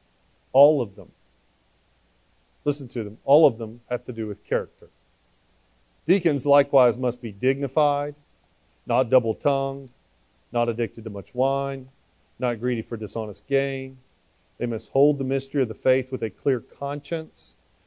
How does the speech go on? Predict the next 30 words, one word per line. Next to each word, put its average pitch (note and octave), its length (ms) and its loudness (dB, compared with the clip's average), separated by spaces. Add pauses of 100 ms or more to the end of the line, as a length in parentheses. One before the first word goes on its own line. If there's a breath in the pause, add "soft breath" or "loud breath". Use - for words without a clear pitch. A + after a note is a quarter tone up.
(140)
Let B2 120 -2
them C3+ 140 0
also C#3 260 0
be B2 160 -4
tested D3 680 -6
first. D#3+ 480 -6 (540)
Let B2 140 -2
them B2+ 120 -4
serve D3+ 360 0
as B2 100 -4
deacons B2+ 420 -6
if A#2+ 100 -6
they G#2+ 120 -4
prove C#3+ 400 0
themselves B2+ 500 0 (580)
blameless. D#3 840 -4 (680)
Their G#2+ 100 0
wives C#3 560 2
likewise C3 500 0
must A#2+ 220 -8
be A2+ 100 -10
dignified, D3 920 -2
not A2 220 -12
slanderers, D3+ 840 -6
but - 240 -14
sober-minded, C#3 920 -2 (340)
faithful C#3+ 440 -2
in B2+ 80 -4
all B2 200 0
things. A2+ 560 -10